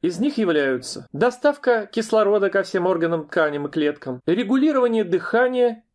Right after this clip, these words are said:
и метаболизма. Недостаток железа обязательно приведёт к низкой работоспособности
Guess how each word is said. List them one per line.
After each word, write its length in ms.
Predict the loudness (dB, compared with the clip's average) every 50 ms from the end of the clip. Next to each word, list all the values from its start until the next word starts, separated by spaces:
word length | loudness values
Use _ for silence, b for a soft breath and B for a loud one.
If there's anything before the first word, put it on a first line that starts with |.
| _ _ _
и 100 | -2 0
метаболизма. 840 | 0 0 0 -2 0 2 0 0 0 -2 -4 -4 -6 -8 -8 -8 -6
Недостаток 720 | -2 -2 0 2 2 2 2 0 -2 -2 0 0 -2 -4 -2
железа 440 | -2 -2 2 2 0 0 2 0
обязательно 520 | 0 0 0 0 0 0 0 0 -2 -4 -2
приведёт 480 | 0 0 0 0 0 0 0 -2 -2
к 60 | -4 -4
низкой 320 | -2 -2 -2 -2 -2 0
работоспособности 1400 | 0 0 0 0 -2 -4 -4 -8 -4 -2 -2 -2 -2 0 0 0 0 2 0 -4 -4 -4 -6 -4 -4 -4 -4 -8